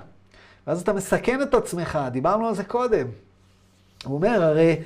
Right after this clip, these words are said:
הקוטביות הזאת, הקוטביות השלישית, ה-, השלילית, היא לא selfless,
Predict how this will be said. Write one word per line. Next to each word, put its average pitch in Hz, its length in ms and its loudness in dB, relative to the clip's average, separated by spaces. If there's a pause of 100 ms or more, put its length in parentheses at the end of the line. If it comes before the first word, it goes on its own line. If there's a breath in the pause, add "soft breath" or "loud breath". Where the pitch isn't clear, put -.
(320 loud breath)
הקוטביות 156 1040 2
הזאת, 165 320 6
הקוטביות 156 440 -4
השלישית, 240 680 -4 (220 soft breath)
ה-, 160 220 -2
השלילית, 175 600 0 (100)
היא 156 300 0
לא 240 420 6 (520 loud breath)
selfless, 175 1040 2